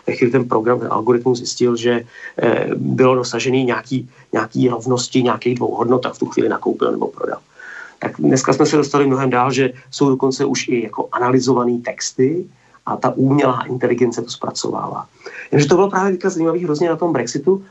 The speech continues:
v posledních měsících, kdy ta umělá inteligence začala selhávat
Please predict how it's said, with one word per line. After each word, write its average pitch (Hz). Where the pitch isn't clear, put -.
v -
posledních 147
měsících, -
kdy 131
ta 147
umělá 139
inteligence 123
začala 147
selhávat 120